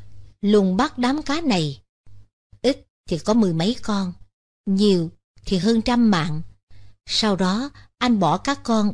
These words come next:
vào trong thùng nước. Lúc cần nấu,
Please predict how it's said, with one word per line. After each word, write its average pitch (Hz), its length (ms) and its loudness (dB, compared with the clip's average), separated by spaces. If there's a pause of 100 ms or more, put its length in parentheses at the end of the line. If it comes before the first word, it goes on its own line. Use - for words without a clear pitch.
vào 175 180 0
trong 226 220 -2
thùng 165 280 0
nước. 247 260 0 (960)
Lúc 254 320 2
cần 175 260 2
nấu, 190 320 -2